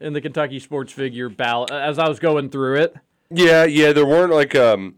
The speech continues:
Speaker 1: A lot of worthy people, but I just was looking at the overall list, and I was like, "Eh, probably better years."
Speaker 2: I mean, you didn't have any men's basketball players on the cheat sheet besides Oscar. So there was one among the, like, two local teams.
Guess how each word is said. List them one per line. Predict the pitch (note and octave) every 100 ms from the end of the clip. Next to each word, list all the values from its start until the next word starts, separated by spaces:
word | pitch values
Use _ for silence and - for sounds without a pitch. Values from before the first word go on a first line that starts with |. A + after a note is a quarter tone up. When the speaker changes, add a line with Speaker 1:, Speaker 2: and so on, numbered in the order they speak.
| _
Speaker 1:
A |
lot | B3
of | F#3+
worthy | E3 D#3+ D3
people, | C3 C3 B2+ D#3
but | D3 C3
I | B2+
just | B2 A#2
was | - A2
looking | A2+ G#2 G2+
at | G2
the | G2+
overall | F#2+ G2 F#2
list, | F#2+ F#2+ -
and |
I | A2
was | A2
like, | C3+
"Eh, | F3 E3 C3 _ _ _
probably | - A#2+
better | F2+ F2+ F2+
years." | F2+
Speaker 2:
I | F#2+
mean, | B2+ A#2+
you | A#2
didn't | A#2 C3+
have | B2+ B2
any | A2+ A#2 A#2 A2+
men's | G#2+ G#2+ G#2+
basketball | F#2+ G#2 G2 - F#2 F2+
players | G2 F#2 F#2 F2+
on | F2+ G2 F2+
the | F2+ F2+ F2 - _ _ _ _ _ _ _
cheat | - A2+
sheet | - G2+
besides | F#2+ G2+ G2+ G2
Oscar. | G2 F2+ - - F#2+ _ _ _ _
So | G#2+
there | G2
was | G2
one | G2+ G#2 G#2 G#2
among | F#2+ F#2+ G2
the, | F#2+ F#2
like, | F2+ F2+ - _ _ _ _
two | - A#2+
local | G#2+ G#2 A#2
teams. | G#2+ F#2+ F#2+ -